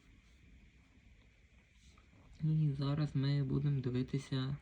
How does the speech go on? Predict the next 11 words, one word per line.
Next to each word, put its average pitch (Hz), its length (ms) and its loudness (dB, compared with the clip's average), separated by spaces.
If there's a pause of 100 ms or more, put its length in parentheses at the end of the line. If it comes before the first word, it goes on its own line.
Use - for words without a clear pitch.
(340)
на 135 160 4
відеокарту 127 680 -2
зсередині. 131 640 -2 (840)
Що - 180 -2
можу 131 280 0
сказати, 135 500 -6
що 127 360 -6 (460)
ця 147 180 0
відеокарта 135 720 -2
є 120 300 -2
аналогом 123 580 -2